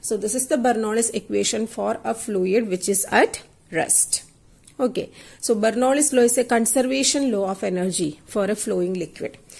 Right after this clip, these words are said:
So you must always remember this thing. You can expect this question for your M C Q part. That is, Bernoulli's law is based on the law of conservation of dash.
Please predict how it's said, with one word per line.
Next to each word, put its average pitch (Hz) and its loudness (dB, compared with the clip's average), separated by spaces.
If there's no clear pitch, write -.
So - -4
you 196 0
must 202 -2
always 208 0
remember 190 -2
this 180 0
thing. 254 0
You 202 -4
can 190 0
expect 196 0
this 208 0
question 196 0
for 185 -4
your 185 -2
M 208 2
C 233 2
Q 226 -4
part. 208 -2
That 240 2
is, - 6
Bernoulli's 214 2
law 208 2
is 202 2
based 208 4
on 190 2
the 196 -2
law 196 2
of 208 -2
conservation 196 0
of 247 2
dash. - 2